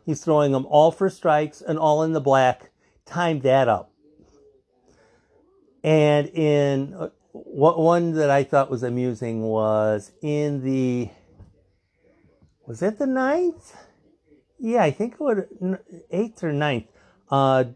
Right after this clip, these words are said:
Dylan Carlson. Yeah, that would have been the ninth. Um, leading off against Jeffress. Jeffress has a full count,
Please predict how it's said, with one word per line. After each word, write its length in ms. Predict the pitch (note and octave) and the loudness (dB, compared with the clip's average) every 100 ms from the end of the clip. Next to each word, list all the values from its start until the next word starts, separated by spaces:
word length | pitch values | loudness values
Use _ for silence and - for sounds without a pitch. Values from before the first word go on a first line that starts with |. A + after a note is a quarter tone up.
| _ | _
Dylan 420 | G3+ A#3 A3 F3 | 0 2 2 -2
Carlson. 1040 | - - - F3 D#3 A#2+ - - G#2 G#2 B2+ | -8 -20 -2 2 2 2 -6 -12 -10 -8 -2
Yeah, 160 | D3 | -2
that 180 | B2 D#3+ | 0 -2
would 120 | F#3 | -4
have 80 | D#3+ | -2
been 160 | D3 C3 | -2 0
the 80 | |
ninth. 480 | B2+ B2 A2+ F2 F2+ - _ _ _ _ _ - | -2 -2 -4 -6 -14 -20 _ _ _ _ _ -2
Um, 460 | C3+ C3 C3 C3 | 0 2 0 0
leading 260 | C#3+ F#3 F3+ | 0 0 2
off 240 | D#3+ D#3 | 0 0
against 420 | D#3 C#3+ C3+ - A2+ | -2 -2 -4 -6 2
Jeffress. 760 | C3+ C3+ - A2 G2 - - _ _ _ _ _ _ _ _ _ | 4 4 0 -8 -8 -16 -20 _ _ _ _ _ _ _ _ _
Jeffress 580 | - D3+ - D#3+ - - _ _ - | 2 2 0 -8 -8 -20 _ _ -10
has 260 | C#3+ B2 | -8 -6
a 40 | A#2+ | -8
full 340 | - F3+ F3+ | -2 0 0
count, 520 | - E3+ D#3+ D#3+ - | -2 -2 -2 -4 -14